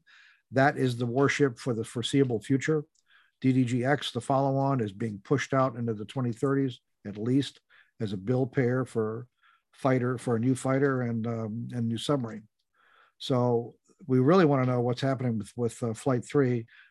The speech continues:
What's the status of that? Where's that combat system? The boat is one thing. What about the combat system?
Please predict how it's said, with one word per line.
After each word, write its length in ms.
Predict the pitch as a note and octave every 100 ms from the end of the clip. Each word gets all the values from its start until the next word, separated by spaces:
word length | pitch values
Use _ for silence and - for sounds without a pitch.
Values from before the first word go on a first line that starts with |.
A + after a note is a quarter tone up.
| _ -
What's 300 | A#2 D3 -
the 140 | D3
status 460 | - C#3+ D#3 D3 -
of 100 | A2+
that? 260 | A2+ A2+
Where's 320 | A2 D3 F#3+
that 220 | - C3 -
combat 440 | E3+ F#3+ G#2+ F#2
system? 380 | A#2 G2 - F2 _ _ _
The 80 | G#2
boat 260 | A#2 F#3
is 140 | - G2
one 240 | B2 F3
thing. 320 | - G2+ G#2+ - _ -
What 160 | A#2+
about 240 | B2 C3+ C3
the 60 | A#2+
combat 440 | D3+ D#3+ A#2 F#2+
system? 340 | - - -